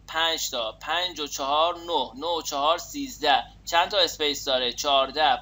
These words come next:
پونزده، شونزده. این همون عدد شونزده که اینجا وارد کردیم. اومده این شونزده تا رو از ابتدای محمد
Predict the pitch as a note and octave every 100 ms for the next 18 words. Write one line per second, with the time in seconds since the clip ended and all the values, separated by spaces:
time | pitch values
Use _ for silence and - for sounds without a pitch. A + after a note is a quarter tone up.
0 | - C#3 C#3 C#3+ D#3+ G3+ - - - -
1 | E3 D#3+ E3 E3 A3 G#3+ A3+ A3+ C#3 E3
2 | F#3+ F#3 E3+ E3 F3 F#3+ F#3 G3 F#3+ E3
3 | E3 D3+ C3+ C3 D3 D#3+ D#3 G3+ G3+ A3
4 | - E3+ D#3+ D3 D#3 D3 E3 F3 D3 C3+
5 | C3+ C#3+ C#3 D3 D#3+ F3 D#3 C#3 C3+ C3+
6 | D3 D#3+ F#3+ E3